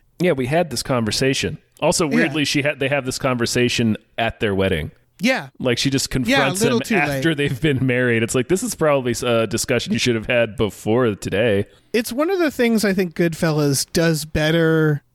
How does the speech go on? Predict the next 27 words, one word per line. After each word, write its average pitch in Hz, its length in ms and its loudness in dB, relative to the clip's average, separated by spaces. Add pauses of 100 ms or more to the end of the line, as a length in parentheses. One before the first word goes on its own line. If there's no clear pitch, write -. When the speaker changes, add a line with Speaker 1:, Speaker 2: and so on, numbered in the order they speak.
(120)
Speaker 2:
than, 175 200 -2
well, 190 160 4
this 208 260 0
movie, 175 400 2
and 165 160 0
I 185 100 2
think, 247 340 -4 (260)
and 220 240 0
I 233 200 0
think 294 160 -4
a 247 40 -2
lot 196 240 2
of 165 40 -6
mob 165 400 0
things, 139 480 -2 (240)
um, 143 520 0 (540)
is 196 220 0
they, 196 220 2 (100)
they 196 180 2
really, 196 440 4
like, 170 400 -2 (260)
in 196 120 0
Goodfellas, 185 520 2
they 185 120 4
focus 202 520 0
on 170 280 2
why 147 680 2